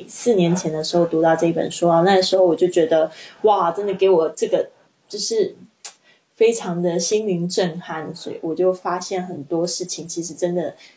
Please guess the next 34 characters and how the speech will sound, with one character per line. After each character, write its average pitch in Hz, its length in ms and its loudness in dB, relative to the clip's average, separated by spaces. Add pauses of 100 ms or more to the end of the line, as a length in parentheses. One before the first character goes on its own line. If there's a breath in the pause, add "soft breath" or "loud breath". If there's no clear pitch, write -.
就 226 120 0
像 226 180 0
欧 208 160 2
普 196 160 0
拉 170 240 4
说 170 240 0
的， 156 120 -2
不 190 140 0
一 190 100 4
定 185 200 0
很 - 140 -6
多 160 160 0
事 185 120 0
情 160 220 -4
要 160 240 2 (160 loud breath)
很 226 340 2
努 190 200 4
力 196 180 2
去 185 220 -4
做， 170 280 4
但 185 160 0
是 196 100 -4
你 165 120 -2
的 170 60 -2
心 214 320 0
态 214 260 -2
呢， 160 240 -2
一 160 80 -4
定 175 200 0
要 170 200 2
就 170 100 -6
是 185 180 -2
摆 - 220 -6 (120)
正。 165 200 0